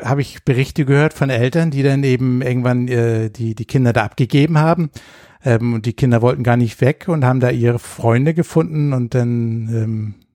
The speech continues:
kommt nur eine, eine S M S oder eine, eine WhatsApp-Nachricht. Ja, nee, nee, ich, äh, muss ich wirklich schon, ich bin gerade hier im Bällebad.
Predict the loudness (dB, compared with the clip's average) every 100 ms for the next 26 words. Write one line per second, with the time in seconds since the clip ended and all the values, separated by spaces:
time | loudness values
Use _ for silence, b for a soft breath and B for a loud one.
0 | _ -4 0 2 4 4 4 2 0 0
1 | 2 2 2 0 2 2 2 2 2 0
2 | 0 -2 2 0 2 0 2 0 2 2
3 | 2 0 -2 -4 -2 0 0 0 0 2
4 | 0 2 0 0 0 0 0 2 2 2
5 | 2 0 -2